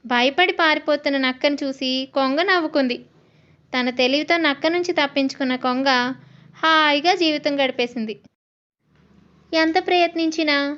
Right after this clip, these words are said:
నక్కకు నిరాశ ఎదురైంది. మొసలి అనగానే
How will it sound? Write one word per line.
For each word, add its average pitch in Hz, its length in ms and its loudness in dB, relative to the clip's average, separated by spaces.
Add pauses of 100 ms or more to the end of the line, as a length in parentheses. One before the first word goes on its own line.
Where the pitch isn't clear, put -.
నక్కకు 311 380 -4
నిరాశ 370 400 0
ఎదురైంది. 262 640 0 (2250)
మొసలి 262 540 0
అనగానే 330 600 0